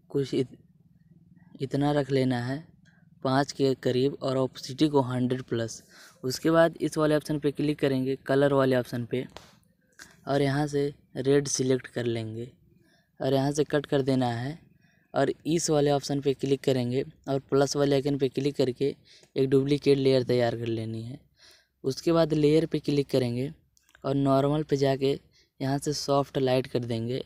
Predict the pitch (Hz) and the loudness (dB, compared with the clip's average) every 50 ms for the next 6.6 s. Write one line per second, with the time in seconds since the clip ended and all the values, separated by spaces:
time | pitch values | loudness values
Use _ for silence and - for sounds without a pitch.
0 | - - 143 131 127 131 127 131 135 - 135 - - 135 123 - - 127 123 120 | -10 -12 -8 -6 -6 -4 -4 -4 -4 -6 -4 -2 -2 -4 -2 -2 -2 -2 -2 -2
1 | 123 117 117 113 110 117 131 - - - - - - - _ _ - 135 127 135 | -2 -2 -2 -4 -4 -6 -10 -12 -14 -18 -20 -20 -20 -20 _ _ -6 -4 -2 -2
2 | 131 143 143 151 139 - - 135 131 - 151 139 139 139 143 156 170 _ _ _ | -2 -2 -2 -2 -2 -2 -4 -2 0 2 2 4 4 4 2 2 0 _ _ _
3 | _ _ _ - 131 123 131 135 143 151 143 147 135 127 120 120 123 135 143 151 | _ _ _ -10 -2 2 2 4 4 4 2 2 2 2 2 0 0 0 0 0
4 | 156 - - 131 131 131 - 139 139 139 127 120 123 127 - 147 147 139 - 139 | -2 -6 -6 -4 -4 -2 -2 -2 -2 -2 -2 -2 -4 -4 -2 -2 -2 0 0 -2
5 | 151 160 _ _ _ _ _ _ _ _ - - - 143 131 131 123 127 127 139 | -4 -4 _ _ _ _ _ _ _ _ -8 -4 -2 -2 0 0 -2 0 2 2
6 | 135 131 131 123 135 131 - - 143 151 160 | 2 2 0 2 0 0 0 0 -2 -4 -4